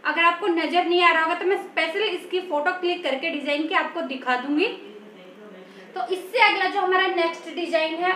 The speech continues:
उसमें मैंने क्या किया है, बिल्कुल simple है, क्योंकि friends ये जो वर्क था इस पे मैं open करके आपको दिखा देती हूँ। ये इस तरह से वर्क था इस पे और multi color का आपको नजर आ रहा होगा।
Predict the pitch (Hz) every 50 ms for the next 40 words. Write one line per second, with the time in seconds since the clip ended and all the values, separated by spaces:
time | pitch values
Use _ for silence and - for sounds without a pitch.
0 | 339 339 - 311 370 392 381 381 370 370 370 - - 359 330 339 349 349 339 320
1 | 285 269 285 277 320 359 415 - - - - - - - - 403 440 440 453 453
2 | 427 - - 370 359 330 - 370 359 349 349 370 381 370 381 - - 392 - 359
3 | 381 381 381 - 370 349 302 262 294 330 370 415 392 415 427 427 415 - - -
4 | - - - - - - - - - - - - 247 269 285 294 330 - - -
5 | 330 339 294 294 277 254 - - 330 359 427 440 - - - 302 302 302 285 294
6 | 294 - 320 311 311 320 311 311 320 302 285 285 - 339 330 233 254 247 - 254
7 | 269 269 302 294 294 - - 311 302 359 415 - - - - - - - - -
8 | - - - 175 170 165 - - - 143 - 139 - - 135 135 - - 127 127
9 | - 127 123 - - - - - - - - - - - - - - - - -
10 | - - - 269 285 320 359 381 370 381 440 453 - - 440 370 339 339 349 339
11 | 339 - 349 349 392 480 480 - - - 285 254 262 294 294 302 330 330 - -
12 | 339 349 359 370 - - - - 440 453 466 508 508 - - - - - - -
13 | - 285 285 294 302 311 302 302 294 302 311 311 311 359 403 392 403 370 359 359
14 | 370 392 392 359 320 320 - - 381 330 330 320 320 339 339 330 330 339 339 349
15 | 440 392 - -